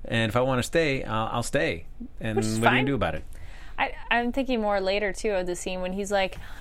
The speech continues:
Speaker 2: "Here, guys, look, this is science." And they're like, "Oh, yeah? Well, we got magic." And then he's like, "Well, fine." <laughs> He's all like,
Speaker 1: Yeah, this, uh,
Speaker 2: Uh, that's,
Speaker 1: ma-
Speaker 2: I think, when his hatred of magic started.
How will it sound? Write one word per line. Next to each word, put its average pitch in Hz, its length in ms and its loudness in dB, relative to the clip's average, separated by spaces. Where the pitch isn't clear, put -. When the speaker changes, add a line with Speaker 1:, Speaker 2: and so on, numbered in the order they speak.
Speaker 2:
"Here, 285 280 4
guys, 220 320 0
look, 262 200 4
this 277 220 2
is 196 100 0
science." 254 560 6
And 214 100 0
they're 220 100 4
like, 208 320 2
"Oh, 226 140 8
yeah? 226 200 6
Well, 247 160 4
we 247 120 2
got 190 180 4
magic." 208 400 6
And 185 100 -2
then 196 120 0
he's 208 160 2
like, 196 160 0
"Well, 208 400 0
fine." 226 680 2
<laughs> - 160 2
He's 294 260 6
all 381 200 4
like, 415 260 2
Speaker 1:
Yeah, 427 100 -4
this, - 420 2
uh, 247 40 4
Speaker 2:
Uh, 240 680 4
that's, 254 200 8
Speaker 1:
ma- - 60 4
Speaker 2:
I 262 60 6
think, 262 200 2
when 240 120 4
his 190 160 -2
hatred 226 420 0
of 180 100 -6
magic 175 380 -4
started. - 480 -2